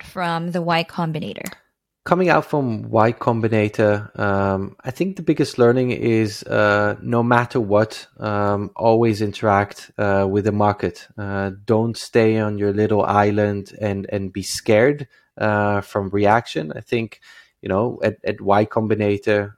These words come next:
Speaker 2: um, similar to what you said also, they invest in people. Uh, in the case of Sloth,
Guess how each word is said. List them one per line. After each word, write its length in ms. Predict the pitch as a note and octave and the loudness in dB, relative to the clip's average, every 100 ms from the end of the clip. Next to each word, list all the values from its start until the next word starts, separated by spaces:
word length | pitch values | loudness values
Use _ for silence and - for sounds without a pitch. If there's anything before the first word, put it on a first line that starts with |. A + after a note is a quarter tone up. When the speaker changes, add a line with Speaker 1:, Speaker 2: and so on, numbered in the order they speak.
| - | -10
Speaker 2:
um, 320 | F#2+ F#2+ F#2 - | -8 -6 -8 -6
similar 320 | A2 G#2 G2+ | -4 -2 -4
to 160 | - | -4
what 220 | G#2+ G2 G#2 | -2 0 0
you 120 | G#2+ | -4
said 260 | - G#2 | 0 0
also, 460 | G2+ G#2 - G#2 G2+ A2 | 2 0 2 0 0 -2
they 80 | A2 | -2
invest 380 | G#2+ A#2+ - | 0 -2 -4
in 80 | G#2+ | -10
people. 480 | - B2+ - F#2+ - - - _ | -6 -6 -2 -2 -4 -18 -20 _
Uh, 720 | - G2+ G2+ G2+ G2 G2 G2 - - - | -4 0 2 2 2 0 0 -4 -8 -10
in 180 | - | -6
the 80 | A#2 | -6
case 280 | - B2 - | -2 -2 -2
of 160 | A2 - | -6 -4
Sloth, 480 | - C#3 A#2 - | 2 4 2 -4